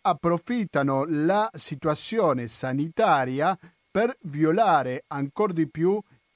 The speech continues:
i diritti umani. Quindi noi per capire quella situazione, cosa succede, come alcuni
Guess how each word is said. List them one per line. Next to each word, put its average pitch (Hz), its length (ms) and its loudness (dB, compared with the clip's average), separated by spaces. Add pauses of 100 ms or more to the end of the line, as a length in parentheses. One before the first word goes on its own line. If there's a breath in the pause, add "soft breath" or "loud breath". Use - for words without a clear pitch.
(100)
i 190 180 -2 (100)
diritti 165 800 -6 (300)
umani. 117 760 -2
Quindi 190 320 -2
noi 214 240 2
per 139 160 -2
capire 139 560 -4
quella 127 280 -6
situazione, 151 640 -2
cosa 147 180 -2
succede, 143 340 -2
come 196 220 -2
alcuni 165 480 0